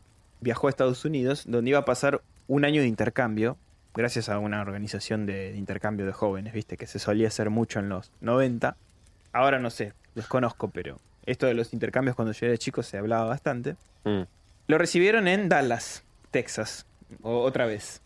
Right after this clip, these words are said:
Speaker 1: ¿no?
Speaker 2: Hoy, hoy por hoy hace intercambio, pero de parejas.
Speaker 1: <laughs> Ya, también.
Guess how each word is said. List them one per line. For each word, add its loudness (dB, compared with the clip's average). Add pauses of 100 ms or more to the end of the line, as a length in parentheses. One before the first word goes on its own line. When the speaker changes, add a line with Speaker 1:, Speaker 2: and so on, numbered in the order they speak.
Speaker 1:
¿no? 4
Speaker 2:
Hoy, 6
hoy 6
por 6
hoy 6
hace 2
intercambio, 2
pero 2
de 4
parejas. -2 (280)
Speaker 1:
<laughs> 0 (560)
Ya, 0
también. 2